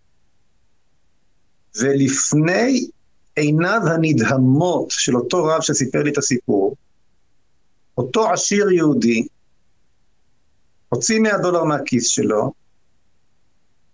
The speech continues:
ואמר לו, "אני על-, נותן לך את המאה דולר,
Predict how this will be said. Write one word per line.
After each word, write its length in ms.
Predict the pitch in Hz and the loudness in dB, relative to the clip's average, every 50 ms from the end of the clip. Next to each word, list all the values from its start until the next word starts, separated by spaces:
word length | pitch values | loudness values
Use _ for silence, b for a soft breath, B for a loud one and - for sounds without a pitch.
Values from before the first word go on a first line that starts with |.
| _ _ - - - _ _ _ _ _ _ _ _ _ _ _ - | _ _ -16 -16 -16 _ _ _ _ _ _ _ _ _ _ _ -4
ואמר 460 | 113 113 123 123 127 131 139 151 151 | -2 0 0 2 2 2 0 0 0
לו, 320 | 160 160 160 160 170 - - | 0 0 0 0 0 0 0
"אני 280 | 139 139 131 135 - - | 0 2 0 0 -2 -2
על-, 200 | - 127 123 123 127 120 139 135 - - - - - - _ _ _ _ _ - | -2 -2 0 0 0 2 2 2 2 0 -4 -12 -20 -20 _ _ _ _ _ -2
נותן 260 | 135 123 120 151 180 | -2 0 0 0 -2
לך 120 | 185 180 185 | -2 -2 -2
את 80 | 180 | -2
המאה 220 | 165 151 151 147 143 | 0 0 0 0 0
דולר, 460 | 127 123 131 131 131 139 156 190 | 0 0 2 2 2 2 0 0